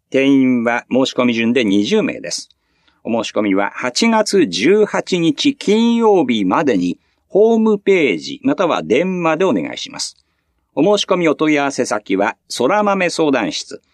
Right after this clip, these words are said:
電話は三九零八の一三六三番。ホームページはエイチティーティーピーエスコロンスラッシュスラッシュケーアイティー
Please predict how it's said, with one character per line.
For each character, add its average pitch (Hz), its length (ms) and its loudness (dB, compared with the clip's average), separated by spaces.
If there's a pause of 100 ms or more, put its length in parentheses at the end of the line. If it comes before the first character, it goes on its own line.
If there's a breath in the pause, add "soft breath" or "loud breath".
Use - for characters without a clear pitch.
(160)
電 123 220 2
話 117 120 0
は 135 200 -2
三 156 380 -4
九 147 340 0
零 127 260 0
八 120 340 -6
の 104 220 0 (260)
一 - 200 2
三 165 480 -2
六 - 180 -4
三 104 300 -4
番。 62 320 -12 (380)
ホ 202 160 2
ー - 20 4
ム 214 140 0
ペ 202 160 2
ー 170 40 2
ジ 110 140 0
は 113 160 0 (320 soft breath)
エ 202 200 0
イ 214 80 -6
チ - 200 -10
テ 185 120 -2
ィ 185 100 2
ー - 120 -12
テ 160 100 0
ィ 160 100 4
ー 147 80 -6
ピ 151 120 -2 (160)
ー 143 40 2
エ 135 40 -2
ス - 140 -8
コ 190 180 0
ロ 156 160 2
ン 117 80 -2
ス - 160 -2
ラ 156 100 0
ッ - 20 -8
シ - 220 -4
ュ 101 40 -2
ス 110 120 -2
ラ 135 100 -2
ッ - 20 -2
シ - 280 -4
ュ - 20 -10 (300)
ケ 202 400 4
ー 170 60 -2
ア 185 120 0
イ 180 140 0
テ - 180 -6
ィ 175 220 0
ー - 40 -6